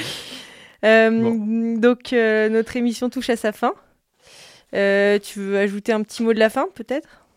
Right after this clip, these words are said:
Speaker 2: Oui, alors tout d'abord, des remerciements. Bon, bah, à ma famille qui écoute depuis Fontaine, parce que j'ai grandi vraiment, euh, dans les parages, quoi.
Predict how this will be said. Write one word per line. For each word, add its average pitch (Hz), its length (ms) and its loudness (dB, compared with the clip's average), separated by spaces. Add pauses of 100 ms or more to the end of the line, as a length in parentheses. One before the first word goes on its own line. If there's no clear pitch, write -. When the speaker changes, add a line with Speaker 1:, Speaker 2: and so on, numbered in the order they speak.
(180)
Speaker 2:
Oui, 170 140 2
alors 123 120 4
tout - 120 -12
d'abord, 139 320 4
des 135 100 0
remerciements. 131 800 -4 (340)
Bon, 135 80 -2
bah, 135 160 2
à 135 60 0
ma 143 120 0
famille 151 380 -2
qui 139 100 -6
écoute 143 240 -4
depuis 127 300 -4
Fontaine, 151 440 -4
parce - 120 -14
que 127 80 -8
j'ai 123 180 -4
grandi 131 380 -4
vraiment, 139 460 -4
euh, - 40 -8
dans 120 120 -6
les 113 100 -8
parages, 131 400 0
quoi. 156 240 -6